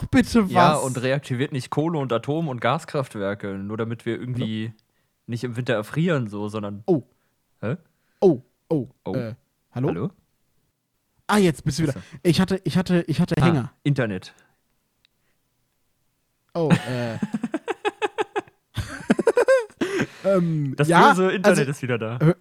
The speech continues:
Speaker 1: hörst, hörst
Speaker 2: Ja,
Speaker 1: du
Speaker 2: ja.
Speaker 1: mich, also hast, hörst du mich konstant
Speaker 2: Ich hör dich
Speaker 1: gut, ja?
Speaker 2: völlig gut, ja, völlig klar.
Speaker 1: Okay, cool. Ich hat, okay, gut. Ich hab, ich hatte jetzt kurz mal ein Hängerchen, aber
Speaker 2: Ah,
Speaker 1: okay,
Speaker 2: ja.
Speaker 1: dann,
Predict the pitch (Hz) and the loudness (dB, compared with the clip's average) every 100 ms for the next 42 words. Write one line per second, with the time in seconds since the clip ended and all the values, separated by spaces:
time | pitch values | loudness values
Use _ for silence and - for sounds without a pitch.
0 | _ - _ _ _ - - - _ - | _ -20 _ _ _ -18 -16 -18 _ -20
1 | - 156 240 - 160 160 - 320 277 240 | -2 4 4 4 2 2 4 2 2 2
2 | 196 175 156 170 - 147 147 - 254 - | 2 4 4 0 0 4 4 2 -2 0
3 | 233 147 - 214 139 160 254 - 135 - | 0 0 0 0 0 0 0 -2 -2 -2
4 | 127 - 117 98 92 98 - 101 - - | -4 -6 -8 -8 -8 -12 -14 -16 -16 -14
5 | 78 87 - _ _ _ _ - 180 190 | -10 -10 -14 _ _ _ _ 2 6 4
6 | - 175 143 139 - - - 139 147 196 | 6 2 2 -2 -6 -6 -4 -2 0 0
7 | 165 175 247 - 214 240 226 - 196 - | 0 0 -4 -6 -6 -2 -2 -4 -6 -6
8 | - - - 247 220 220 196 196 - 151 | -12 -6 -4 -2 -4 0 0 -2 -6 0
9 | 139 170 226 277 262 202 196 220 143 120 | 2 2 0 -2 -2 0 0 2 0 0
10 | 143 165 214 | -2 -2 -4